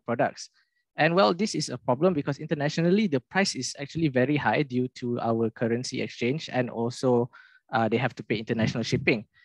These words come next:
And well, that's where Bare Necessities come in. We provide unique customized keycaps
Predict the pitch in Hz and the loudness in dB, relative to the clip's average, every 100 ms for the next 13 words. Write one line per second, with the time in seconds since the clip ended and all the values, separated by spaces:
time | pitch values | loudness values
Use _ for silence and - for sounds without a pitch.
0 | _ - 151 175 175 156 196 220 185 165 | _ -2 4 4 4 2 -2 2 4 6
1 | 147 160 170 131 131 - 165 - 123 104 | 6 4 4 0 -8 -8 -6 -2 -2 0
2 | 156 226 - _ 185 220 190 165 196 143 | -2 -4 -12 _ 4 4 6 6 4 4
3 | 151 185 202 - 151 - 147 143 - 135 | 2 2 0 -2 -4 -2 0 -2 -2 -8
4 | - 131 127 | 0 0 0